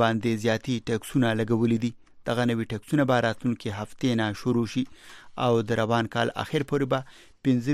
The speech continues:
ویشت فیصده پورې زیات کړی شي. د ډانلډ ټرمپ وروستی ګام د چین لخوا د یو شان ځوابي ټیکسونو لګولو امکان زیات کړی دی،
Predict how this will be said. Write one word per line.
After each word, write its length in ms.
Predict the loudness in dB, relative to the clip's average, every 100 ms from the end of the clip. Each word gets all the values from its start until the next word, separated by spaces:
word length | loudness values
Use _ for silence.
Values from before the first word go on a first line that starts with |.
| 0
ویشت 220 | -2 -6 -18 -20 -14 -2
فیصده 420 | -2 2 0 0 0
پورې 560 | 0 0 -2 -8 -8 0
زیات 260 | 0 0
کړی 180 | -2 -4 -2
شي. 140 | -4 -6 -16 -20 -20 -16 -8
د 140 | -2
ډانلډ 260 | 0 0 -4
ټرمپ 300 | -4 -4 -4
وروستی 320 | -8 -2 0 4
ګام 240 | 4 2 0
د 100 | -2
چین 160 | 0 0
لخوا 240 | 4 2 2 -8 -20 -14 2
د 160 | 6 6
یو 100 | 4 2
شان 200 | -2 0
ځوابي 380 | 2 2 2 -4 -6
ټیکسونو 380 | -4 2 4
لګولو 360 | 4 2 0 -2 -2 -4
امکان 380 | -2 -2 0
زیات 240 | -2 -2 0
کړی 160 | 0
دی، 80 | 2